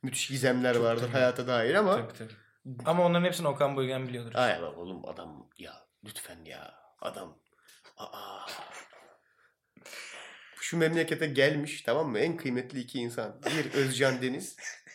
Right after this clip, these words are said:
Speaker 1: iki Okan Bayülgen.
Speaker 2: Bak orada da öyle bir durum var.
Speaker 1: İkisini çıkar.
Speaker 2: Mesela <laughs>
Speaker 1: İkisini çıkar. Memleketin katma değeri düşüyor zaten
Speaker 2: Bak
Speaker 1: yarıya.
Speaker 2: şimdi, hani işte canlılar hayatta kalmak
Speaker 1: Hı hı.
Speaker 2: vesaire için işte üremek.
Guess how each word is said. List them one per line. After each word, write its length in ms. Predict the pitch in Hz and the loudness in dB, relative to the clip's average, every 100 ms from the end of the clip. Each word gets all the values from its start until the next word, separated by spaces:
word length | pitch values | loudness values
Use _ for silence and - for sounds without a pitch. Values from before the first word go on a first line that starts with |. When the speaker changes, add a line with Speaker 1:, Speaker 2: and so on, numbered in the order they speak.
| - - | -14 -10
Speaker 1:
iki 460 | 131 - 147 - 151 | -4 2 2 2 2
Okan 340 | 143 147 151 | 2 4 2
Bayülgen. 380 | 156 175 131 107 | 0 -2 -2 4
Speaker 2:
Bak 240 | 285 294 - | 4 4 -4
orada 360 | 214 233 269 311 | 4 4 4 -2
da 40 | 294 | 0
öyle 200 | 254 247 | 0 -4
bir 80 | 226 | -4
durum 260 | 220 220 214 | -4 -2 2
var. 100 | 196 | 2
Speaker 1:
İkisini 440 | - 190 208 202 | 2 4 6 6
çıkar. 420 | - - 277 349 - 302 | 4 6 6 4 -4 -10
Speaker 2:
Mesela 680 | - 330 311 320 311 330 330 - - 277 | -6 -4 4 8 8 6 0 -10 -6 -4
<laughs> 1300 | 254 - - - - - - 294 - - _ - | -4 -10 -16 -12 -8 -6 -2 -2 -2 -20 _ 4
Speaker 1:
İkisini 560 | 247 302 294 - 233 208 | 4 6 4 4 4 4
çıkar. 420 | - 320 180 - - - | 2 2 4 2 -2 6
Memleketin 580 | 156 180 190 214 240 220 | 6 6 4 2 2 2
katma 400 | - 170 233 208 | 2 2 6 6
değeri 220 | 196 202 | 6 6
düşüyor 260 | 269 - 214 | 4 2 4
zaten 260 | 135 131 123 | 4 4 4
Speaker 2:
Bak 80 | |
Speaker 1:
yarıya. 180 | 120 - | 4 2
Speaker 2:
şimdi, 200 | 226 254 202 - - - - _ - | 2 2 -2 -10 -16 -16 -18 _ -12
hani 340 | - 190 190 190 190 _ - | 0 2 2 -2 -14 _ -12
işte 360 | - - - | -12 -10 -6
canlılar 600 | 160 208 175 143 165 196 - | 2 4 4 4 4 2 -2
hayatta 380 | 170 170 170 - | 0 0 -2 0
kalmak 340 | 143 127 123 | 0 2 0
Speaker 1:
Hı 40 | |
hı. 40 | 151 | 0
Speaker 2:
vesaire 460 | 147 143 127 127 127 | -2 -2 -4 -4 -6
için 240 | 127 151 | -6 -8
işte 180 | 139 - | -10 -6
üremek. 560 | 170 139 117 170 - | -2 -2 -2 -6 -8